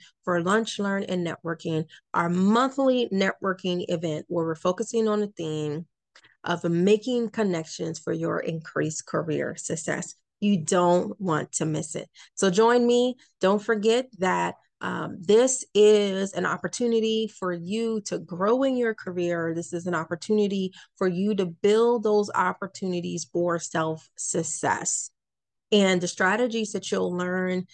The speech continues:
in this networking event will help you continuously. It's not a one-time thing. This is a continuous thing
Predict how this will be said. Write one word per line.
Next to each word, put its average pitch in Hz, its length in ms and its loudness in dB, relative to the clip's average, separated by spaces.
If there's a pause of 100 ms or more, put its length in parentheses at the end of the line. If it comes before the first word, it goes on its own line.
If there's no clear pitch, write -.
(220)
in 247 220 4
this 240 160 -2
networking 185 440 -4
event 165 420 -4
will 180 120 0
help 208 460 0
you 170 580 0
continuously. 170 920 -4
It's - 140 -8
not 180 160 0
a 175 60 2
one-time 190 640 -2
thing. 175 340 -6
This 185 200 -6
is 208 100 -2
a 180 80 -2
continuous 196 720 -2
thing 170 280 -6